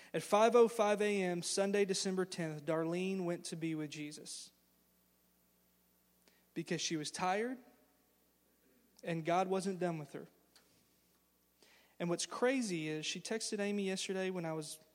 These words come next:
asking her for more details about this story. She said that Darlene, her mom, would have been eighty-five this Monday. And she loved her neighbor well.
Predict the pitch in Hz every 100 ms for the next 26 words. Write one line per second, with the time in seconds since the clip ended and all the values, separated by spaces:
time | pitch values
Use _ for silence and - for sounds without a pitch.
0 | - 185 196 - 180 170 170 170 156 185
1 | 180 180 165 170 165 170 - - 170 175
2 | 185 - _ _ _ _ _ _ _ _
3 | - 214 - 220 196 180 190 214 220 202
4 | 180 156 196 190 180 160 160 - _ _
5 | _ _ _ _ _ 196 190 175 165 202
6 | 214 208 196 175 151 156 - 160 156 147
7 | 147 156 _ _ _ _ _ _ _ _
8 | _ _ _ _ _ _ _ _ _ _
9 | _ _ _ _ 170 - 160 165 214 220
10 | 190 202 190 180 175 165 151 147 156